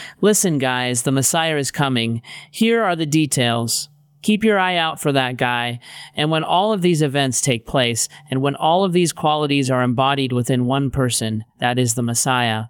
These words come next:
not only would the detailed descriptions of these prophecies help them recognize the Messiah when he came, but they also offered the Israelites a sense of hope that lasted for generations,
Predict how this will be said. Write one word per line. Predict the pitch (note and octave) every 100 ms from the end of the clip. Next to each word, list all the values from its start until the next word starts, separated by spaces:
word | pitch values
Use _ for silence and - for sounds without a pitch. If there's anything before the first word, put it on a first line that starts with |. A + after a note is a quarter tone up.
| - - - - - - -
not | D#3+ E3
only | F#3 G3+
would | F#3 E3+ D3
the |
detailed | C3+ D3 D3+ F#3 F3
descriptions | D3 C3 - D#3 - D3+ C#3
of | C3
these | C3 B2+
prophecies | - C#3+ C#3 C3+ - C3 B2+ A2+
help | - E3 E3
them | E3 C#3+
recognize | D#3 D#3+ D#3 C3+ B2+ C3
the | -
Messiah | C3 B2 C#3+ C3+ C3+
when | C3 B2+
he | B2
came, | D3 C#3 B2+ B2 - - - -
but | D#3
they | D#3+
also | E3 G3+ G3+ F3
offered | D3 C#3+ D3 C3+
the | C3+
Israelites | D3 C#3 C#3 C3 B2+ -
a |
sense | B2+ - E3 E3
of | D#3+
hope | A#2+ D3+ C#3+ -
that | C#3+
lasted | C3+ B2 B2 - B2
for | C3+
generations, | B2 B2 A#2+ B2 A#2+ - A2+ A2